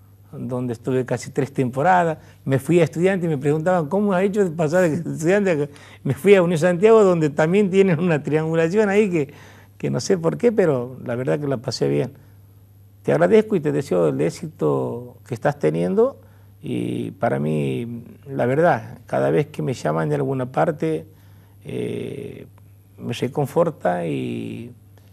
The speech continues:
y me hace ver que, eh, no tantas cosas por ahí uno se ha equivocado, sino ha tenido acierto, ¿no? Yo hoy trabajo sobre,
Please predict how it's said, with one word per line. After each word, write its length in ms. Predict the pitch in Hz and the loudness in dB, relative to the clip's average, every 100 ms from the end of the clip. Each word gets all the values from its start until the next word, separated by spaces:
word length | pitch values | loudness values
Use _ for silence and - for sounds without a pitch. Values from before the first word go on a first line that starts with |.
| - | -10
y 80 | 123 | -4
me 100 | 127 | -2
hace 180 | 143 147 | -2 0
ver 200 | 156 156 | 0 0
que, 100 | 156 135 127 120 123 | 0 0 -2 -4 -6
eh, 20 | |
no 240 | 123 127 131 | -6 -6 -4
tantas 340 | 147 143 160 | -4 -4 -6
cosas 340 | - 156 151 | -2 -4 -2
por 160 | 139 139 | -4 -2
ahí 260 | 143 143 139 | 0 0 0
uno 260 | 135 143 | -2 -4
se 120 | 135 | -4
ha 20 | 127 | -6
equivocado, 580 | 131 139 139 160 190 | -4 -4 -2 0 0
sino 420 | 165 139 131 120 120 - - - | -2 -4 -4 -6 -10 -20 -20 -14
ha 120 | - 117 | -10 -6
tenido 300 | 120 143 135 | -4 -2 -4
acierto, 500 | - 180 156 131 127 | -2 -2 -2 -4 -6
¿no? 160 | 165 - - - - | -8 -12 -20 -18 -8
Yo 200 | 139 143 | 0 0
hoy 100 | 143 | 2
trabajo 420 | 143 143 147 143 | 2 0 0 -2
sobre, 600 | 131 135 127 123 117 117 | -2 -2 0 -2 -2 -6